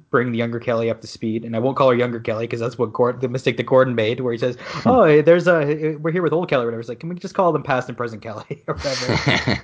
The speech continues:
Speaker 2: <laughs>
Speaker 1: Which, um, uh, for her sake, we will. So past Kelly is brought up to date, and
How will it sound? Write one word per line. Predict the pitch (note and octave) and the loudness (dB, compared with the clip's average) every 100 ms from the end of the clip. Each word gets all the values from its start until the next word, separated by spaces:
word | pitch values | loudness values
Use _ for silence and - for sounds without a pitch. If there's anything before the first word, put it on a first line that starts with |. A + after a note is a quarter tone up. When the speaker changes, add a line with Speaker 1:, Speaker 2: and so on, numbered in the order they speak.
| - | -10
Speaker 2:
<laughs> | - | -6
Speaker 1:
Which, | D3+ A2 - | -4 -2 2
um, | C#3+ C#3+ | 2 2
uh, | D3+ D3+ | -4 -4
for | - | 2
her | D#3+ D3+ | 4 4
sake, | D3 B2+ A2+ | 2 -2 -4
we | A#2 | -8
will. | A2+ G#2+ A2 A#2+ | -8 -8 -12 -16
So | - C3 B2 A#2+ _ _ _ _ _ - | -6 -4 -2 -6 _ _ _ _ _ -8
past | D3+ C#3+ C#3+ | -2 -2 -2
Kelly | - C3 B2 | -2 -2 -2
is | B2 | -2
brought | A#2+ | -2
up | A#2 | -2
to | A#2+ | -4
date, | A#2 A2+ A#2 | -2 -2 -4
and | A2+ A2+ | -8 -8